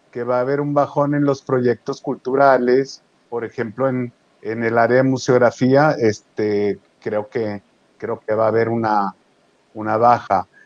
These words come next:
en, en instalaciones que son al aire libre también. Eh,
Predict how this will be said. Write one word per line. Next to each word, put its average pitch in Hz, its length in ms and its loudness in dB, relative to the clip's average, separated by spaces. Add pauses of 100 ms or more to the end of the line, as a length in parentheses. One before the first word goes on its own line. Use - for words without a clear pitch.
en, 104 340 -4
en 110 300 0
instalaciones 113 840 4
que 135 120 4
son 131 260 4
al 135 140 4
aire 127 240 6
libre 139 380 4
también. 110 500 -8 (880)
Eh, 107 680 -6